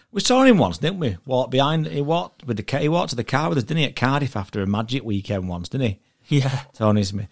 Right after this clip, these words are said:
Speaker 1: Dead unassuming, just
Speaker 2: Yeah,
Speaker 1: just
Speaker 2: just
Speaker 1: down,
Speaker 2: walking
Speaker 1: just
Speaker 2: behind
Speaker 1: walking
Speaker 2: us.
Speaker 1: behind, just chatting and just, just, um,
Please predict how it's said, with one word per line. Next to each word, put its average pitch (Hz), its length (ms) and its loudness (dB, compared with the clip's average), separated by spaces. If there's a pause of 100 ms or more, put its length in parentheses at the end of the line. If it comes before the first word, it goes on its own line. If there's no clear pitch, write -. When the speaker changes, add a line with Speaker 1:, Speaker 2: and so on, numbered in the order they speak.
(200)
Speaker 1:
Dead - 140 2
unassuming, 190 760 4
just - 460 -2 (200)
Speaker 2:
Yeah, 127 240 -2
Speaker 1:
just 135 100 -8
Speaker 2:
just 127 120 -6
Speaker 1:
down, 131 200 4
Speaker 2:
walking 113 200 4
Speaker 1:
just 113 120 -4
Speaker 2:
behind 113 140 4 (160)
Speaker 1:
walking 127 120 0
Speaker 2:
us. 117 60 2
Speaker 1:
behind, 120 200 2
just 107 160 -4
chatting 113 440 0
and 104 320 2
just, 104 240 -8 (320)
just, - 380 -10
um, 104 440 -2